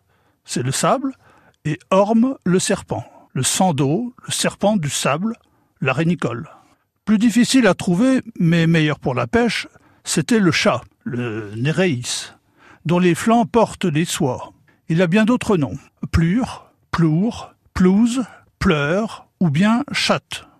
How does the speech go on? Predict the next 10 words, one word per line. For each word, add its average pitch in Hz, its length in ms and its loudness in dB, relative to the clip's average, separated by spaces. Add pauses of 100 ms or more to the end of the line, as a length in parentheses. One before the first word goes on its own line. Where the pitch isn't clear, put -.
(140)
ou 170 140 2
enfin 196 400 0 (140)
carpleuse 160 680 2 (160)
en 165 120 2
Seine-Maritime. 151 760 -2 (260)
Carpleuse 208 640 0 (240)
vient 208 240 2
de 151 160 -2
chatte - 400 -2 (140)
pelouse, 151 540 -2